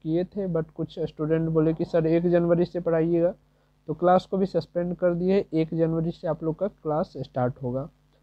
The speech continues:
और test जो है आप लोग की, वो पच्चीस दिसंबर से ही start हो रही है। तो सारे लोग test ज्वाइन कर लीजिए, जिनको भी दो हज़ार इक्कीस में paramedical देना है या बिहार paramedical करना है।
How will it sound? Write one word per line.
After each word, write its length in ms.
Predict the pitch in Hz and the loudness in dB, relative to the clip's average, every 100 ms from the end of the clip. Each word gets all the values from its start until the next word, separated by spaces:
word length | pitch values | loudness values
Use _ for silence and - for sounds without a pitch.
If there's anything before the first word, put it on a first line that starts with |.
| _ _ _ _ - | _ _ _ _ 6
और 180 | 143 | 8
test 520 | 143 _ 185 226 - 269 | 8 _ 2 2 2 -4
जो 180 | 214 | 0
है 120 | 208 196 | 2 0
आप 160 | 190 | 0
लोग 180 | 185 175 | -2 0
की, 80 | 196 | 0
वो 140 | 180 | 0
पच्चीस 380 | 175 160 - 170 | 0 -2 -2 -4
दिसंबर 500 | 156 143 160 156 165 | -4 -4 -6 -2 -2
से 180 | - 185 | -2 -2
ही 200 | 190 180 | 0 0
start 400 | - 170 165 - | 0 2 2 0
हो 120 | 165 | 0
रही 200 | 165 170 | 0 0
है। 120 | 190 - _ _ _ _ - | -2 -4 _ _ _ _ -6
तो 80 | 143 | -2
सारे 300 | - 147 170 | 2 4 4
लोग 200 | 180 180 - | 4 0 -2
test 280 | 175 - | -4 -4
ज्वाइन 280 | 170 170 170 | -2 0 0
कर 200 | 180 175 | 0 0
लीजिए, 440 | 170 175 175 202 285 _ _ _ _ | 0 -2 -2 -4 -8 _ _ _ _
जिनको 340 | 156 160 160 170 | -4 -2 0 2
भी 120 | 175 | 2
दो 160 | 165 160 | 4 4
हज़ार 200 | 165 165 | 4 2
इक्कीस 380 | 156 180 175 175 | 0 -8 -10 -6
में 220 | 175 180 | -2 -2
paramedical 680 | - 139 143 147 151 160 170 | -2 -4 -2 -2 -4 -2 -2
देना 280 | 160 170 175 | 0 0 -2
है 300 | 175 220 214 | -4 -6 -2
या 120 | 156 | 0
बिहार 280 | 147 151 143 | 0 -2 -2
paramedical 640 | 143 151 160 160 160 170 | -2 0 0 0 -2 -4
करना 380 | 170 170 170 175 | -2 -2 0 -2
है। 120 | 226 | -4